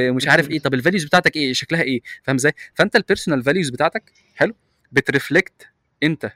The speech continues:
بتسال ش-، اسئله شكلها ايه اللي بتحدد ان كنت هتعرف تانتجريت ولا لا. لان انت ممكن يجي لك اوفر حلو جدا،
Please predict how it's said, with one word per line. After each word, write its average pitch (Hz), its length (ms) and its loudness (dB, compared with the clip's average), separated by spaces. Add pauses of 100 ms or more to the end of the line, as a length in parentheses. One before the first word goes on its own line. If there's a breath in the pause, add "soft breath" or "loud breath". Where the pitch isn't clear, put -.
بتسال 135 460 2
ش-، - 60 -8
اسئله 160 300 -4
شكلها 180 280 -4
ايه 190 140 -2
اللي 190 120 -2
بتحدد 185 440 -2
ان 131 80 -2
كنت - 220 -2
هتعرف 170 280 2
تانتجريت 127 480 -6
ولا 113 120 0
لا. 107 120 -4 (420 loud breath)
لان 131 220 6
انت 202 140 2
ممكن 180 300 2
يجي 135 160 0
لك 185 200 0
اوفر 160 300 -2
حلو 180 300 -2
جدا، 143 300 -2